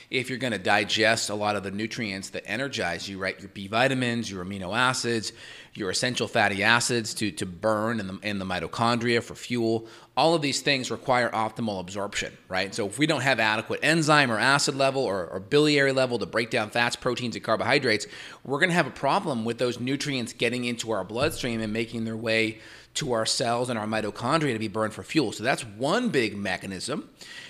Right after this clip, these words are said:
And the other big mechanism out of the gates, and we'll kind of ex-, expound deeper into each one, is the fact that your immune system sucks up lots and lots of resources. So think back to when you maybe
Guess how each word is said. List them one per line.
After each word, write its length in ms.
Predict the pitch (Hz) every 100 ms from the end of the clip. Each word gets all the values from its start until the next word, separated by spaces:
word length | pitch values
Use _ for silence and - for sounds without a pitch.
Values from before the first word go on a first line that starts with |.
| -
And 200 | 127 135
the 140 | 135 -
other 300 | 131 160 202
big 260 | 131 131 113
mechanism 380 | 110 117 110 95
out 160 | 117
of 80 | 110
the 60 | 101
gates, 300 | 113 113 117
and 160 | 107
we'll 100 | 135
kind 180 | 185 143
of 100 | 117 -
ex-, 220 | 113 - - _ _
expound 460 | - - 131 120 104
deeper 300 | 123 131 117
into 180 | 104 101
each 260 | 104 -
one, 340 | 139 170 135 117 - - - -
is 160 | 135 120
the 80 | 127
fact 320 | 135 127 -
that 80 | 123
your 240 | 117 127
immune 460 | 107 117 147 202 226
system 400 | 143 127 123 113
sucks 340 | - 151 151
up 140 | 160 113
lots 560 | 110 113 135 147 147
and 160 | 147 135
lots 300 | 117 113 120
of 120 | 104
resources. 800 | 113 131 - 104 85 - 73 - - - - -
So 160 | 147
think 280 | 131 190 202
back 340 | 147 101 - - _ _ _ _
to 100 | -
when 220 | 120 123 120
you 440 | 120 117 110 101
maybe 520 | 110 107 110 104 -